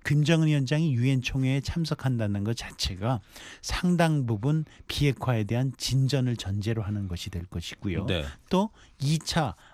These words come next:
Speaker 1: 아, 트럼프 대통령과의 정상회담도 사실상 확정된 상태에서 오게 될 거 아닙니까?
Speaker 2: 네.
Speaker 1: 그렇게 되면 그것이 뉴욕이 됐던 아니면 트럼프 대통령의 초청에 따라서 좀 더 공식적인 차원에서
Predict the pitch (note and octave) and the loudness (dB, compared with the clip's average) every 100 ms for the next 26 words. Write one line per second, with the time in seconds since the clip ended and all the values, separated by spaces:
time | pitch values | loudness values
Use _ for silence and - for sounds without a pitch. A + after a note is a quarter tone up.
0 | - G2+ F#2 - D#3 C3 A#2+ B2+ A#2 G#2 | -2 -2 0 -2 0 0 0 0 0 0
1 | G2+ A2+ B2 - C#3 C3 C#3+ B2 G2+ F#2 | 0 -2 -2 -2 0 2 0 0 0 -2
2 | F2+ B2+ D3+ - - - - F#2 C3 B2 | 0 0 0 -4 -20 -8 -6 -2 -2 0
3 | D3+ C#3+ - - - G3+ F#3+ E3+ D#3 C3+ | 0 -2 -4 -8 0 2 4 4 2 0
4 | B2 A#2 G#2 A2 G2+ F#2 F2+ G#2 F2+ F2+ | 0 0 -2 -2 -2 -2 -4 -2 -2 -2
5 | E2+ - - F#2+ E2+ E2+ A2+ - D3+ D#3 | -4 -4 -4 0 -2 -2 -8 -4 -2 2
6 | D#3 C3 A2+ D#3 F#2+ F2 - - - F3 | 2 2 2 2 0 -6 -14 -14 -2 0
7 | F3+ C3+ G#2+ C#3 C3+ C#3+ A#2 F#2 A2 F2+ | 2 0 2 2 2 2 -2 -2 -2 -2
8 | - A#2+ B2 C3 D#3 D3+ - - - F3+ | -4 0 2 2 0 -4 -12 -16 -2 0
9 | D#3 C#3+ C3+ A#2+ A#2+ C3+ - D3 - D#3+ | 2 2 2 0 2 0 -2 -2 0 0
10 | C#3+ B2+ G#2 A#2 C3 B2+ C3+ D#3 D3 G#2 | 2 0 0 0 -2 0 2 4 2 0
11 | - - - C3+ C#3+ C#3+ - - C#3 C3+ | -6 -20 -4 2 2 2 -2 -2 -2 0
12 | B2 - B2 G2+ G2 - F2 | -4 -4 -2 -2 -2 -4 -6